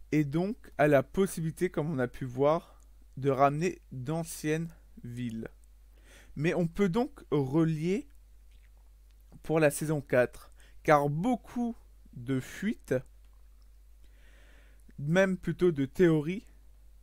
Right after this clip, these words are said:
viseraient que le,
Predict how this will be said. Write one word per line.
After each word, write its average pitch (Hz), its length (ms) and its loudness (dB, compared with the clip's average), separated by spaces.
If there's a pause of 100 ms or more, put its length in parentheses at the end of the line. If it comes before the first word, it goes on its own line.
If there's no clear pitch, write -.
(100)
viseraient 175 800 0 (760)
que 151 360 0
le, 131 500 2